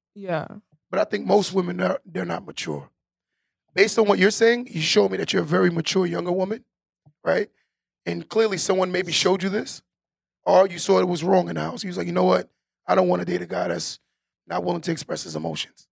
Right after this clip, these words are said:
Speaker 1: Exactly.
Speaker 2: So that's usually the case. Is either A, you got turned on from what you've seen, or you got turned off from what you've seen. But for me personally, I think most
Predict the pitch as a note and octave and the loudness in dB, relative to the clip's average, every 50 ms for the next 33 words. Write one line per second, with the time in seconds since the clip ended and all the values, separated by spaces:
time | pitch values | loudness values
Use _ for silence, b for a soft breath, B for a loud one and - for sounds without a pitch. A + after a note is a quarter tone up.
0 | _ - F3+ F3 F3+ E3 E3 E3 - D#3+ D#3 E3+ F3+ - - F3 F#3+ F3+ F#3+ G#3 | _ -20 -14 -8 -6 -6 -6 -6 -8 -14 -14 -16 -10 -2 0 0 0 2 0 -2
1 | G3+ F3+ G3+ F#3 E3+ - F#3+ F3 D3+ E3+ E3 F#3+ F#3 E3 F3+ - F#3+ G3 G#3 F#3 | -2 -2 -2 -2 0 0 -2 -2 -2 -4 -4 -4 -2 -2 -2 2 2 2 2 2
2 | F#3 F3+ G3 E3+ F3 F3+ _ - - G3+ G#3+ G#3 G#3 - - G3 G#3+ A3 A3+ G#3 | 2 2 2 2 2 -2 _ -2 0 0 0 0 0 2 4 4 4 4 2 -2
3 | F#3 - - G3+ F#3 F#3 F#3 F#3 - - - E3+ - - G#3 G#3 A3 A3+ B3+ F#3 | -6 -8 -6 -4 -4 -2 -2 -4 -4 -4 -6 -4 -4 -4 -4 -4 -4 -4 -4 -4
4 | F3+ F3+ F#3 F3 E3+ - - F#3 F3 - - G3 F#3 F3+ E3 - - _ _ _ | -4 -4 -4 -6 -6 -8 -10 -12 -12 -8 -6 -4 -4 -4 -6 -12 -20 _ _ _
5 | _ _ _ - F3 E3 E3+ - - F3 - G#3 F3 - _ _ _ _ _ _ | _ _ _ -14 -10 -10 -10 -8 -10 -10 -10 -10 -12 -16 _ _ _ _ _ _
6 | _ _ _ _ _ - - F3 - F#3+ F#3 F3+ G#3 A#3+ A#3 A3+ - G3+ A#3 B3 | _ _ _ _ _ -2 -2 -2 0 -2 -2 0 2 0 2 4 4 4 4 4
7 | - B3+ A#3+ B3 A#3 A3 G3 - - G3+ G3 G3 F3 F3+ F#3+ G#3 G#3 F#3+ - - | 2 0 -2 0 0 0 0 0 -2 -4 -6 -4 0 2 4 4 4 0 -4 -8
8 | - - | -10 -10